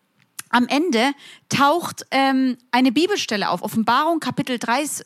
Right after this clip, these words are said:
drei, Vers zwanzig. Und da steht, „Sieh doch, ich stehe vor der Tür und klopfe. Wenn jemand meine Stimme hört und die Tür öffnet,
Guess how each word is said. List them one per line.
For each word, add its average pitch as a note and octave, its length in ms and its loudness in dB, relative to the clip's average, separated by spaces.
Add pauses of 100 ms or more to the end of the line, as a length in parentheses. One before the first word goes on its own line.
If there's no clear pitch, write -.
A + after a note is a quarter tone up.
(120)
drei, C4+ 240 0
Vers - 280 -4
zwanzig. F#3 480 -4
Und G#3 80 -4
da A#3+ 100 2
steht, D4 260 -2 (300)
„Sieh A3+ 280 2
doch, G4 180 0
ich - 200 0
stehe E4+ 260 0
vor C4 160 -2
der A#3+ 160 2
Tür D4 300 0
und B3+ 140 -4
klopfe. - 480 -2 (560)
Wenn A#3 180 4
jemand C#4+ 260 2
meine D4 260 4
Stimme F4+ 360 2
hört C4+ 380 4
und A#3 120 -2
die G3 100 -4
Tür - 200 0
öffnet, C#4+ 500 -2